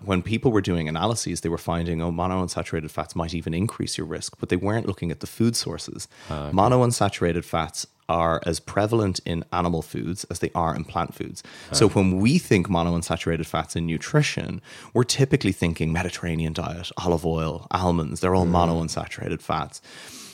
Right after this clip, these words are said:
Speaker 1: But actually, if you were to have, you know, lard, for example, people would assume in their head is pure saturated fat. It's fifty-two percent saturated fat, forty-eight percent monounsaturated. So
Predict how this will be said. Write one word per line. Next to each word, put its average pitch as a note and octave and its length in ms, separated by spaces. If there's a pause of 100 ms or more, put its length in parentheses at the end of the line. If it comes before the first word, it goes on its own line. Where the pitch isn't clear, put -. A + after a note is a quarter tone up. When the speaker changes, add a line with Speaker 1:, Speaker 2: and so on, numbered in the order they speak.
(160)
Speaker 1:
But A2 120
actually, G2 540 (140)
if - 120
you A#2 80
were A#2+ 80
to - 100
have, E2+ 600 (120)
you E2+ 120
know, D#2 280
lard, G2+ 440
for - 160
example, E2 400
people G2+ 300
would E2+ 120
assume E2+ 260
in E2 60
their E2 120
head E2 160
is D2 160
pure A#2 440
saturated E2 540
fat. - 260 (280)
It's - 100
fifty-two C3 500
percent G2 460
saturated - 800
fat, F2+ 240
forty-eight F2+ 440
percent F#2 280
monounsaturated. G#2+ 560
So G#2 160